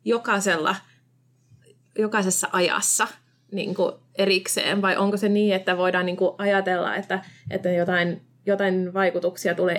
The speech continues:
enemmän, että keskitytään, niinku, johonkin, tai niitä joita vaikutuksia tulee enemmän jossakin ajassa, ja sitten ne toiset on, niinku, pienemmässä roolissa?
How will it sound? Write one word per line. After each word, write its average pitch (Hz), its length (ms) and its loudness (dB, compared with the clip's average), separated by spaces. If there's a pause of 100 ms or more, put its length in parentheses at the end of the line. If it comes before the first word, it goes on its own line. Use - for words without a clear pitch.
enemmän, 185 640 0 (680)
että 202 160 0
keskitytään, 196 600 2
niinku, 170 180 -2
johonkin, 220 640 2
tai 196 180 2
niitä 185 200 0
joita 185 240 2
vaikutuksia 180 440 -2
tulee 180 220 0
enemmän 180 420 0
jossakin 180 440 -4
ajassa, 175 440 -2
ja 165 100 0
sitten 175 440 -4
ne 175 200 -4
toiset 175 360 -4
on, 214 120 -6
niinku, - 160 -8
pienemmässä 190 560 -2
roolissa? - 520 -6